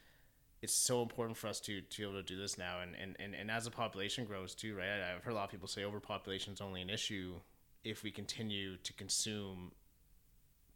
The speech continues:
products the way that we consume it now. It's not an issue if we change the way that we're, that we're living. And so I think it's moving away from this, you know, as we create digital space, as we move toward these things,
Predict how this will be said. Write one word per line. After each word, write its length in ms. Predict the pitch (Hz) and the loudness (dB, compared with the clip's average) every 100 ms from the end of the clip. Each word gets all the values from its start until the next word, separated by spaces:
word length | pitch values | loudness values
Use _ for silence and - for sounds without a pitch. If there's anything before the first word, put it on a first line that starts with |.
| - - - | -20 -20 -8
products 300 | - 110 104 | 0 0 0
the 60 | 101 | 0
way 120 | 95 | 0
that 100 | 92 | 0
we 60 | 87 | -2
consume 360 | 87 - 87 | 0 0 0
it 80 | 78 | -2
now. 240 | 85 110 90 | 0 2 2
It's 120 | 82 | 0
not 140 | 98 | 0
an 80 | 90 | 2
issue 340 | 104 - 92 87 | 4 4 0 -4
if 120 | - | -6
we 140 | 90 85 | -8 -4
change 420 | - 92 90 85 | -2 0 0 -2
the 60 | 90 | -4
way 100 | 85 | -4
that 260 | 78 64 | -4 -4
we're, 240 | 82 78 - - - - - - | -6 -6 -8 -14 -18 -20 -20 -6
that 100 | 92 | -4
we're 100 | 92 | -2
living. 340 | 92 113 107 92 | 0 2 2 0
And 120 | 87 | -2
so 400 | - 95 92 - | -2 -2 -2 -4
I 60 | 104 | -6
think 200 | 117 113 | -2 -2
it's 140 | 113 113 | -2 0
moving 300 | 120 123 117 | 0 2 0
away 300 | 104 107 107 | 2 2 2
from 320 | - 98 87 - - - - - - - | 0 -4 -6 -12 -16 -18 -20 -20 -20 -10
this, 360 | 110 104 - - 101 | -4 -2 -2 -4 -8
you 100 | 107 | -6
know, 160 | 98 90 - - | -4 -4 -10 -2
as 220 | 113 117 | 2 4
we 80 | 113 | 2
create 240 | - 113 101 | 0 0 0
digital 240 | 101 98 | -4 -4
space, 320 | - 92 90 | -2 -2 -2
as 80 | 101 | -4
we 100 | 104 | -4
move 200 | 104 101 | -4 -6
toward 140 | 101 92 | -6 -4
these 160 | 87 | -4
things, 380 | 92 87 90 | -4 -6 -8